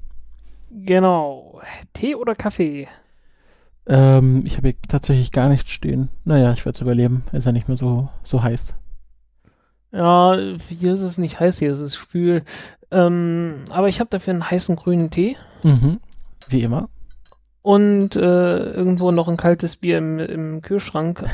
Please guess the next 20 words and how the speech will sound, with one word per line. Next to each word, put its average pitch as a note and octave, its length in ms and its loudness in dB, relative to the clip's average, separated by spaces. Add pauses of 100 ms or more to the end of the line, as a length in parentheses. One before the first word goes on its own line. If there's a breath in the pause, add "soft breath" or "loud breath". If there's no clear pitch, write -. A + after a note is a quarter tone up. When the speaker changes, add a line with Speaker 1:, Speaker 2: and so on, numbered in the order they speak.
(140)
Speaker 1:
aber, D#3 400 2
Speaker 2:
<laughs> D#3 180 0
Speaker 1:
äh, D#3 60 -2 (680 loud breath)
Speaker 2:
Ach - 120 4
so, - 80 4
ein E3 120 8
Speaker 1:
äh, D#3+ 60 8
Speaker 2:
kaltes D3+ 240 4
Bier D3 120 6
wär C3+ 80 6
jetzt B2+ 120 0
schon C#3+ 120 4
gut, B2 200 -2
aber B2+ 140 -2
ich - 140 -6
hab B2+ 60 0
jetzt - 180 2
keinen B2+ 160 0
Star, B2 380 -2
leider. B2+ 400 -4